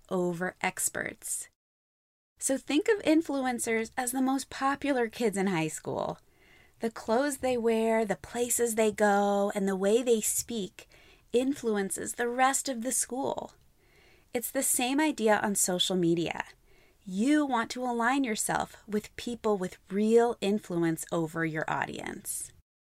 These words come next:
Now, you won't see a high school senior reading a guidebook, but you will definitely see them scrolling their social feeds, watching YouTube videos, and practicing dance moves for TikTok. You might be thinking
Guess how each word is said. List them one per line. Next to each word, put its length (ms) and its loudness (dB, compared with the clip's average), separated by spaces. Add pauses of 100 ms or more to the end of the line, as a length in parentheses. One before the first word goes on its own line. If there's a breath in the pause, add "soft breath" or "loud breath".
(680)
Now, 320 -2
you 160 -2
won't 400 0
see 200 0
a 80 2
high 200 2
school 280 -6
senior 720 -2 (120)
reading 300 0
a 80 -2
guidebook, 640 -4 (180)
but 140 -6
you 140 -2
will 140 2
definitely 600 4
see 220 -2
them 140 -2
scrolling 520 2
their 120 2
social 380 -2
feeds, 520 -8 (420 soft breath)
watching 360 0
YouTube 380 -4
videos, 640 4
and 160 -4
practicing 640 2
dance 320 2
moves 300 2
for 120 -2
TikTok. 680 -6 (800 soft breath)
You 120 -2
might 220 4
be 120 -2
thinking 560 -4